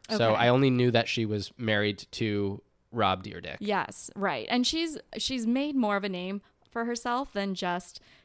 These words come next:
Speaker 2: you know, the wife of
Speaker 1: Yeah.
Speaker 2: Rob Dyrdek, so good
Speaker 1: I'm
Speaker 2: for her.
Speaker 1: excited to learn what that
Speaker 2: <laughs>
Speaker 1: is.
Speaker 2: Yeah, so she is an internationally published model and beauty, and she's, like, in the beauty pageant circuit.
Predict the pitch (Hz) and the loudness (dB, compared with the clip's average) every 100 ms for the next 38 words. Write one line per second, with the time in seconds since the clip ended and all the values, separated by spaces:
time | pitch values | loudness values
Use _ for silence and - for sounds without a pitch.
0 | - 190 175 175 190 180 185 202 - - | -8 -6 -4 0 0 0 0 -2 -4 2
1 | - 151 98 233 233 226 240 240 247 247 | 8 8 6 0 -2 -2 -4 -4 -4 -2
2 | 214 185 202 101 104 175 104 113 - 107 | -2 0 0 0 0 2 2 2 0 0
3 | 101 104 117 110 113 110 110 101 104 - | -2 -4 0 2 4 4 4 4 4 4
4 | - 320 - - - 294 - - 277 294 | 2 0 -8 -12 -6 -4 -2 -2 -2 -2
5 | 339 - 311 277 240 - 220 226 208 214 | -2 -2 -2 -2 -4 -2 -2 -2 -2 -4
6 | - 220 208 196 - 202 202 208 - - | -4 -2 0 -2 -4 -4 -2 -2 -6 -12
7 | - 202 185 175 190 240 403 - 208 196 | -6 -2 0 0 0 0 -2 -4 -2 0
8 | 190 180 180 185 196 202 208 202 202 196 | 0 -2 -6 -6 -4 -4 -4 -4 -6 -6
9 | 208 196 185 190 190 180 175 185 208 208 | -4 -4 -4 -6 -6 -4 -6 -4 -6 -6
10 | 247 - 285 - 349 359 | -8 -8 -8 -4 -2 -4